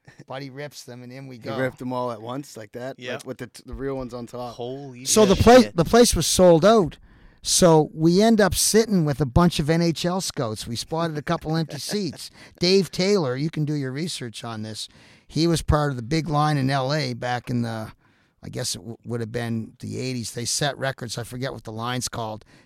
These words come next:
Speaker 1: Dave Taylor and Marcel Dion. And anyway, he was a scout f-, for, I must have been L A at the time. But we ended up sitting with them. Yeah, two empty seats. We had beautiful seats. And, uh,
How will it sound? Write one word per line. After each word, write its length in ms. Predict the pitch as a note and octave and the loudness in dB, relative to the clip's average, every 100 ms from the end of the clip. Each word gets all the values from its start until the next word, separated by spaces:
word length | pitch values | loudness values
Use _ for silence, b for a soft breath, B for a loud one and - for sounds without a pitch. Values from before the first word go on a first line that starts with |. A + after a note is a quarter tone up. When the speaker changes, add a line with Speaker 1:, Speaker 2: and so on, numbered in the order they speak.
| - | -8
Speaker 1:
Dave 240 | C3+ C#3 | -4 -4
Taylor 500 | - C3+ B2+ B2+ B2 | -4 -4 -2 -2 -2
and 300 | A#2+ A2+ A#2 | -2 -4 -6
Marcel 420 | A#2+ A#2+ - C3 B2 | -6 -4 -4 -2 -4
Dion. 560 | B2 A#2+ B2 B2 A#2+ | -4 -4 -4 -4 -4
And 220 | A2+ A2 - b b b b b b b b - | -4 -8 -10 b b b b b b b b -4
anyway, 420 | F3+ F3+ D3 B2 | -2 -2 -4 -6
he 140 | C3 | -8
was 160 | F3 C#3+ | -8 -6
a 40 | B2+ | -4
scout 680 | - - E3+ E3+ C3 A2 - | -4 -4 -4 -2 -4 -8 -18
f-, 240 | - - _ _ | -18 -18 _ _
for, 420 | _ - A#2 A2+ | _ -12 -10 -10
I 180 | - A2+ G#2 | -10 -12 -12
must 320 | G#2 G#2+ B2 - | -12 -8 -8 -8
have 80 | |
been 140 | A#2 A#2 | -8 -6
L 220 | A#2+ A#2+ | -6 -6
A 120 | C3 | -6
at 100 | B2 | -8
the 80 | - | -12
time. 520 | - C3+ C3+ A#2 G#2+ - b b b b | -10 -4 -4 -4 -10 -16 b b b b
But 120 | - | -16
we 180 | C3 D3 | -8 -6
ended 180 | C#3 B2+ | -6 -8
up 120 | A#2+ | -10
sitting 420 | - - D#3 C3+ | -8 -6 -6 -8
with 180 | C3 A2+ | -12 -12
them. 400 | - A#2 A2+ A2+ G2+ _ _ _ | -14 -12 -10 -12 -14 _ _ _
Yeah, 200 | A#2+ A2 | -16 -16
two 180 | - C#3 | -12 -10
empty 200 | C3 B2 | -10 -10
seats. 260 | A2+ C3+ - | -12 -12 -12
We 80 | B2 | -12
had 120 | A2 _ _ _ _ | -12 _ _ _ _
beautiful 380 | D3 D#3 - C3+ | -10 -10 -12 -14
seats. 500 | - C#3 B2+ - - b b b _ | -12 -10 -12 -14 -18 b b b _
And, 280 | B2+ B2+ B2 | -12 -10 -8
uh, 340 | A#2+ A2+ A2 | -8 -8 -12